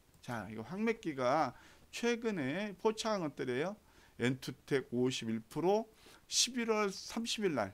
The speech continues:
해갖고 또 십이월 칠 일 날 이오플로에서 사십일 프로, 엔투텍 두 번 포착해서 일 차, 이 차 포 다 뭐 도달? 다 십이월 최근에 그 포착인 것들이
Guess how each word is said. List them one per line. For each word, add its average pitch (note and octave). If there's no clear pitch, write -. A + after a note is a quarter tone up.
해갖고 C3
또 E3
십이월 A3+
칠 A3
일 G#3
날 F#3
이오플로에서 C#3
사십일 E3
프로, F3+
엔투텍 C#3+
두 D#3
번 D#3
포착해서 C3+
일 C3
차, D#3+
이 C3
차 C#3
포 -
다 -
뭐 C3+
도달? F3
다 B3+
십이월 B3+
최근에 B3
그 D3+
포착인 F#3
것들이 D3+